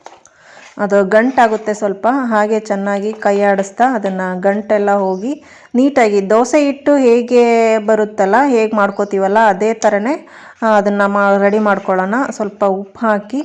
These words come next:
ನೈಟ್ ಫುಲ್ಲು, ಆ, ಹಾಗೆ ಬಿಟ್ಟರೆ ಮತ್ತೆ ಬೆಳಿಗ್ಗೆ ಎದ್ದು ದೋಸೆ ಥರನೇ ಉಬ್ಬಿ ಬರುತ್ತೆ. ಚೆನ್ನಾಗಿ ಕಲಿಸ್ಕೊಂಡು ಇವಾಗ ಅದನ್ನು ಕ್ಲೋಸ್ ಮಾಡೋಣ ಪ್ಲೇಟು.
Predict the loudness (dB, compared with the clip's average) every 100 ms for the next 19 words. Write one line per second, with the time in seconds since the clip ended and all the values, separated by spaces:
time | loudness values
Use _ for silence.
0 | -10 -20 -20 _ _ 0 0 0 -2 -2
1 | 0 2 2 2 0 -2 -4 -8 -4 -2
2 | 0 -2 -4 -2 -2 0 -2 -2 -2 -2
3 | 0 0 -2 0 -2 0 -2 -2 -4 -2
4 | -2 -2 -4 -4 -2 0 0 -2 -4 -4
5 | -6 -10 -20 _ _ _ -6 -2 0 -2
6 | -2 -2 -2 -4 -6 -4 -2 -2 -2 -2
7 | -2 -2 -4 -6 -8 -8 -4 -2 -2 -4
8 | -4 -4 -6 -8 -4 -4 -4 -4 -6 -10